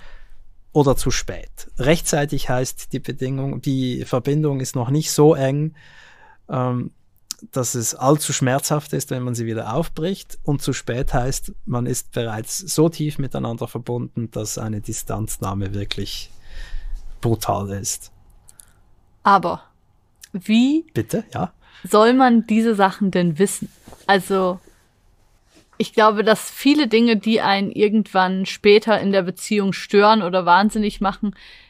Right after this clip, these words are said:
Speaker 2: dass die jetzt bei so einem ersten Gespräch niemals auf den Tisch gekommen wären, weil die Leute vielleicht das gar nicht so genau wissen von
Speaker 1: Ein
Speaker 2: sich.
Speaker 1: Beispiel.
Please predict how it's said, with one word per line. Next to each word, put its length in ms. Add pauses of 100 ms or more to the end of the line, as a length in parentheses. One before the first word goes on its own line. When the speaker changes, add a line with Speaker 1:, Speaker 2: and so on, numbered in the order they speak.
(140)
Speaker 2:
dass 220
die 120
jetzt 240
bei 160
so 100
einem 180
ersten 480
Gespräch 680
niemals 600
auf 140
den 80
Tisch 260
gekommen 460
wären, 360
weil 400 (300)
die 60
Leute 300
vielleicht 380
das 180
gar 200
nicht 220
so 180
genau 600
wissen 520
von 220
Speaker 1:
Ein 100
Speaker 2:
sich. 100
Speaker 1:
Beispiel. 400